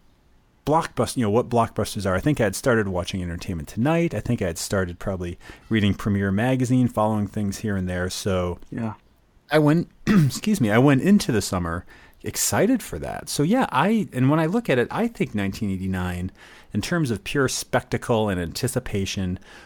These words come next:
Speaker 1: was the biggest summer of movies ever. Eighty-four might be my favorite, but yeah, eighty-nine, I would think. Do you, what, what are your thoughts? Is, when I suggested talking about nineteen eighty-nine, did anything come to your mind or hit you there?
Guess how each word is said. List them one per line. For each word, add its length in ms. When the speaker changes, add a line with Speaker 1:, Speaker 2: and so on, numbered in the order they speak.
Speaker 1:
was 420
the 100
biggest 400
summer 640
of 160
movies 400
ever. 300
Eighty-four 560
might 160
be 100
my 140
favorite, 480
but 100
yeah, 140
eighty-nine, 520
I 160
would 160
think. 300
Do 100
you, 200
what, 200
what 140
are 60
your 100
thoughts? 340
Is, 200
when 280
I 200
suggested 640
talking 320
about 100
nineteen 280
eighty-nine, 340
did 260
anything 320
come 220
to 100
your 80
mind 380
or 60
hit 260
you 60
there? 260